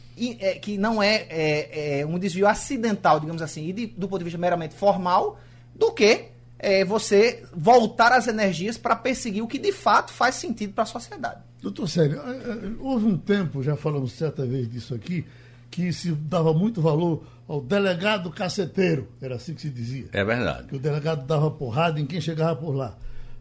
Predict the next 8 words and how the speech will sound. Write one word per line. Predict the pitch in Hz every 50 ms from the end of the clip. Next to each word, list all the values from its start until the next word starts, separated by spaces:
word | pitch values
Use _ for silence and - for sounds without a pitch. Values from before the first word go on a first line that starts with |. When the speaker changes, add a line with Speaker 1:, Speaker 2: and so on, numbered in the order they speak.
| - -
Speaker 2:
É, | 170
é, | 147 147 143 139 135 135 143 147 151 170 165 156 151 160 170 156 147 139 135 135 135 - 127 117 117 117 - - - - - -
tivemos | - 160 123 156 185 165 143 113
diversos | 120 135 117 180 190 165 - 180
exemplos | 165 120 120 165 165 151 170
aqui | 156 170 165
no | 165
Recife. | 151 151 135 - 160 120 98 -